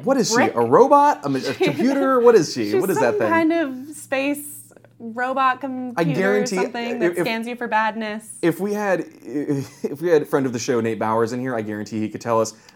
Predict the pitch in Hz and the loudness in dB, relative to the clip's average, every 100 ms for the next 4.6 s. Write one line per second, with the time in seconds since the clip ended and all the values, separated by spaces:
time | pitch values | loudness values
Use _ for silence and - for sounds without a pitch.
0 | - 127 123 165 107 123 170 147 139 123 | -4 0 2 0 -4 -4 0 2 4 2
1 | 117 117 - 120 120 131 151 147 120 113 | 0 -2 0 0 0 0 0 0 -2 -2
2 | 107 101 104 104 104 98 85 294 247 226 | -2 -2 -6 -8 -8 -6 2 2 2 -2
3 | 202 - 202 185 180 - 180 180 175 160 | -6 -10 -8 -8 -8 -10 -10 -10 -12 -12
4 | 160 - 156 156 151 151 | -12 -10 -10 -10 -12 -14